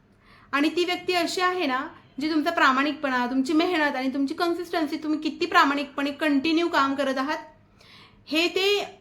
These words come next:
रिकग्नाइज करतं आणि ॲप्रिसिएशन पण देतं. मग एक दिवस असा येतो ना, तुम्ही सांगा मला, ओळखीचे किती लोकं असतील? Max to max, अ, फाईव्ह हंड्रेड, हे पण जास्त झाले, त्याच्यापेक्षा कमीच असतील.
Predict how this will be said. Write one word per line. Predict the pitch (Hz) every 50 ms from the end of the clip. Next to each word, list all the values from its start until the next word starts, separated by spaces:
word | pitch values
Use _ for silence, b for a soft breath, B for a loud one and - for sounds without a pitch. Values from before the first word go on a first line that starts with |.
| - 247
रिकग्नाइज | 277 311 302 370 359 311 359 381 392 381 392 -
करतं | 359 302 269 240 302 311
आणि | 302 285 294 302 285 -
ॲप्रिसिएशन | 302 320 - 427 427 427 453 480 466 466 - 453 453 440
पण | 466 392
देतं. | 320 285 220 - 233
मग | 233 247 254 254 277
एक | 277 247
दिवस | 254 311 311 311
असा | 285 294 294 349 339
येतो | 320 - - 240
ना, | 233 226 254 311 - - - B B B B B B B B -
तुम्ही | 330 311 349
सांगा | 330 - 381 294 277 277
मला, | 277 269 269 269
ओळखीचे | 277 285 277 277 311 302 349 330
किती | 339 320 330 381 381
लोकं | 370 320 - 247 240
असतील? | 233 240 - 233 226 226 240 240 - - - - - - -
Max | 262 262 269 262 - - 320
to | 294
max, | 285 294 285 - - - - - - - -
अ, | 214 226 214 - - - -
फाईव्ह | - 285 269 285 277 320
हंड्रेड, | 302 269 320 359 392 - - - - _ _ _ - _ - _ _ _ _ _ - -
हे | 254 277 339
पण | 339 415 415
जास्त | 427 466 440 440 427 427 453
झाले, | 427 311 240 208 196 220 - - _ _ _ -
त्याच्यापेक्षा | 285 277 - 339 370 359 - 415
कमीच | 415 359 330 330 339 349
असतील. | 359 349 - - 233 208 -